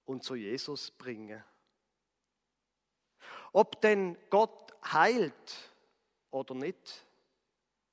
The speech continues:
das haben sie nicht gewusst, wo sie sich auf den Weg gemacht haben. Ob Gott heilt oder nicht, das wissen auch wir nicht.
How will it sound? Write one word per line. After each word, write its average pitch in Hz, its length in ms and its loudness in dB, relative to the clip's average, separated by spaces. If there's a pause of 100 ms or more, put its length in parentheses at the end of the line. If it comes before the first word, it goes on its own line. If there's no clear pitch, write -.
(1300)
das - 180 -10
haben 127 140 -4
sie 117 100 -12
nicht 131 240 -12
gewusst, - 460 -10 (1040)
wo 131 80 -8
sie 139 140 -12
sich 147 180 -8
auf 160 140 -6
den 151 120 -2
Weg 135 380 2
gemacht 147 340 -8
haben. 120 280 -8 (1600)
Ob 185 240 4
Gott 196 360 2
heilt 202 400 6
oder 208 240 -2
nicht, - 580 -6 (920)
das 131 200 -8
wissen 147 320 -6
auch 123 160 -6
wir 120 300 -8
nicht. - 500 -14